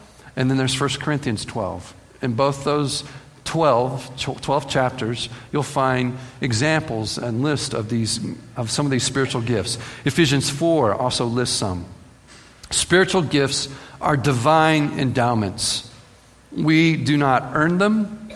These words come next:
We do not choose them. They are given,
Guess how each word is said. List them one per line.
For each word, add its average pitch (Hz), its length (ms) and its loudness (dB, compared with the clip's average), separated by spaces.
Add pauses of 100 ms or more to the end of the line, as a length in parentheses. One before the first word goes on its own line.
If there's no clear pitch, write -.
(580)
We 131 160 0
do 135 160 2
not 135 200 2
choose 123 360 0
them. 90 280 -4 (920)
They 139 240 2
are 123 160 4
given, 113 840 0